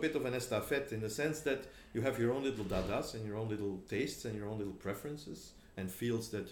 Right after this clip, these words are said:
are interesting for you and fields that are less interesting for you. And so you sort of, like, move automatically to the front. Like, if there's costumes, Jolente will immediately move to the front. You know, I will be in the peloton. I will not be in the back because it interests me.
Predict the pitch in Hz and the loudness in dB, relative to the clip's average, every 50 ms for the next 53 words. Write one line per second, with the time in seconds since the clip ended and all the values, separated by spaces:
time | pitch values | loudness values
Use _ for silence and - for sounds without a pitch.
0 | - - 104 101 98 110 107 107 - 98 - - - 104 95 95 92 - - - | -8 -6 -6 -4 -4 -4 -4 -6 -6 -8 -10 -10 -8 -6 -6 -6 -6 -8 -8 -6
1 | 104 98 98 98 98 92 92 - 90 87 - - 107 95 92 98 92 92 87 85 | -4 -2 -2 0 -2 -2 -4 -6 -8 -8 -6 -6 -6 -6 -4 -4 -4 -4 -4 -4
2 | 87 87 98 226 - 160 156 - 156 156 - 151 - - - - - 135 185 190 | -2 -2 -4 -4 -4 -6 -6 -6 -8 -10 -10 -12 -12 -10 -10 -10 -8 -8 -8 -8
3 | - - - - - - - - - 113 120 - - 160 175 160 156 147 147 - | -10 -14 -18 -20 -20 -20 -12 -6 -4 -2 0 2 4 4 4 4 2 0 2 2
4 | 156 156 143 135 127 127 120 123 120 117 127 135 139 120 120 117 - 120 113 120 | 2 2 2 4 2 2 2 0 0 0 0 0 0 0 0 0 2 2 2 2
5 | 131 127 127 - - - 107 92 - 117 104 107 101 - 127 127 117 104 - - | 2 0 0 -4 -2 -2 -2 0 0 0 0 0 0 0 0 0 0 -2 -6 -8
6 | - - - - - - - 110 110 110 - 117 110 - 104 95 - - 104 107 | -14 -18 -18 -18 -18 -4 2 2 4 4 4 4 4 4 2 2 0 0 0 0
7 | 117 - - 131 131 127 117 - 113 98 110 113 110 98 95 95 95 113 107 113 | 0 0 -2 -2 -4 -4 -2 -2 0 0 2 0 0 0 -2 -2 0 -2 2 4
8 | 175 214 202 - 113 101 90 107 107 98 110 107 95 - - 104 90 87 - - | 4 4 4 4 0 -2 -2 0 0 0 0 0 -2 -4 -4 -6 -6 -6 -4 -4
9 | 123 147 190 - - - - - - - - 107 107 123 147 156 - - - - | -2 -2 -2 -4 -6 -12 -18 -20 -20 -10 -6 -2 0 0 0 -2 -4 -8 -14 -10
10 | - - 147 170 170 147 - - - 104 110 113 101 101 98 92 92 - 95 90 | -2 2 4 4 4 4 2 -2 -2 2 4 4 4 4 2 0 0 0 0 0
11 | 85 - 110 135 180 - - - 110 117 120 139 165 185 180 185 165 - 120 101 | 2 2 2 0 0 0 -2 0 2 2 4 4 4 4 4 4 4 4 2 2
12 | 92 85 107 151 - - - - - 113 - 113 101 117 113 - 110 101 95 92 | 2 2 2 2 0 -4 -10 -14 -12 -6 -4 -4 -4 -4 -4 -4 -2 -2 -2 -2
13 | 104 110 - - - 160 185 | -4 -6 -8 -8 -8 -8 -8